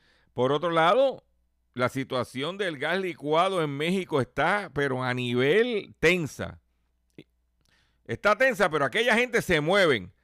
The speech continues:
Los de aquí están sentados en su casa y no hacen nada. Dice, gaseros de México protestan con un paro contra precios y medidas del gobierno. El gremio ga-, de gasero nacional mexicano protestó este lunes con un paro de labores indefinido,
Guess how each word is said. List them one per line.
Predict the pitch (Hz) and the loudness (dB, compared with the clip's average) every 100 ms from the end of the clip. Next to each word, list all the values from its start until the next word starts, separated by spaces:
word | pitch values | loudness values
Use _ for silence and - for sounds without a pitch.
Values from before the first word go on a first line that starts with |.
| _ _ | _ _
Los | 123 139 | -2 2
de | 156 | 2
aquí | 147 147 269 | 2 -2 0
están | 240 - 170 | 0 2 -2
sentados | 185 175 190 190 185 | -2 -4 0 0 0
en | |
su | - 175 | -2 -2
casa | 208 208 - 131 113 _ _ - | 0 0 -2 -10 -12 _ _ -6
y | 135 | 0
no | 147 | 0
hacen | 139 151 120 | 0 -2 -4
nada. | 92 85 _ _ _ _ _ _ _ _ _ _ _ | -8 -12 _ _ _ _ _ _ _ _ _ _ _
Dice, | 147 190 | -6 -4
gaseros | 160 - 170 190 180 | -2 -2 -2 -2 -2
de | 175 | -4
México | 202 202 185 151 | -2 -4 -2 -4
protestan | 151 127 202 196 170 | -4 -4 -4 -4 -4
con | 156 170 | -6 -6
un | 196 | -8
paro | - 190 170 135 117 _ _ | 0 2 2 -2 -8 _ _
contra | 143 139 143 - | -6 -2 -4 -2
precios | 185 214 202 185 | -2 -2 -2 -2
y | 160 | -2
medidas | 147 151 175 147 113 120 | -4 -4 -4 -2 -4 0
del | 156 156 | -2 2
gobierno. | 151 147 156 147 120 92 78 _ _ _ _ _ _ _ _ _ _ _ _ | 0 0 -2 -4 -6 -12 -16 _ _ _ _ _ _ _ _ _ _ _ _
El | 110 | -10
gremio | 107 143 175 185 | -4 -2 -2 -4
ga-, | 160 151 | -2 -4
de | 139 143 | -4 -2
gasero | 135 127 160 180 175 | -2 -4 -2 -2 -4
nacional | 165 147 143 180 | -6 -8 -8 -8
mexicano | 180 156 151 160 185 170 | -6 -6 -6 -6 -4 -6
protestó | 151 127 127 160 | -8 -8 -8 -8
este | - 165 | -4 -4
lunes | 175 208 190 | -4 -6 -6
con | 156 160 | -6 -8
un | 151 | -4
paro | 165 180 185 | 0 0 0
de | 165 | 0
labores | 143 131 156 160 | 0 -2 -4 -4
indefinido, | 156 143 139 180 233 220 170 | -6 -8 -8 -8 -4 -4 -4